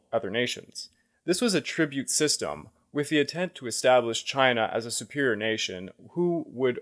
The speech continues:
overwhelm the other nations, making them unequal. The system also only allowed trade to take place in select ports,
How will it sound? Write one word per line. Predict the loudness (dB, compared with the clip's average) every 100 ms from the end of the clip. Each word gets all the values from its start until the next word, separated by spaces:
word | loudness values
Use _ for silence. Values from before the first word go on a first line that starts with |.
| 2
overwhelm | 4 4 2 2 2 0 4 8 8 6 2
the | 0 4
other | 4 2
nations, | 0 0 -2 -6 -8 -10 -12 -4
making | -2 0 -2
them | -4 -2
unequal. | -4 -4 -12 -8 -6 -6 -10 _ _ _ _ -6 -6
The | -2
system | 0 0 2 4
also | 6 6 2 2
only | 2 2 2 2 4
allowed | 6 6 4
trade | -2 2 2 0
to | -8
take | -2 -2 -2 -2
place | -2 -2 -4
in | -4
select | 0 0 0 0
ports, | 0 0 -2 -12